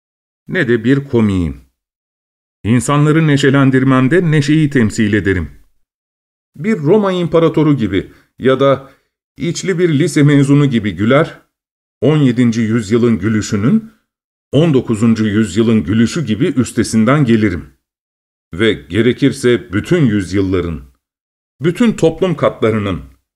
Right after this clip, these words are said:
bütün yaş gruplarının gülüşünü gülebilirim.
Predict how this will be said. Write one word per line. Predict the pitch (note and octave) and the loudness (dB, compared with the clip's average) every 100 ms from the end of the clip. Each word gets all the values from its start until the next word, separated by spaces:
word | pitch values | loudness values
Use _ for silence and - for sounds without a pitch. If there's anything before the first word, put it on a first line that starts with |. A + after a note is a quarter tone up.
| _ _ _ _ - | _ _ _ _ -4
bütün | B2 G3+ F#3 | -2 0 0
yaş | B2+ E3+ - | 2 2 2
gruplarının | C#3 C#3 C#3 C#3+ C#3 D3 C#3 | 2 2 2 2 4 4 4
gülüşünü | B2 C3 A2+ C#3+ D#3+ | 4 2 2 0 2
gülebilirim. | C#3+ C#3 A#2+ A2+ F#2 D2 - | 4 4 2 0 -2 -6 -18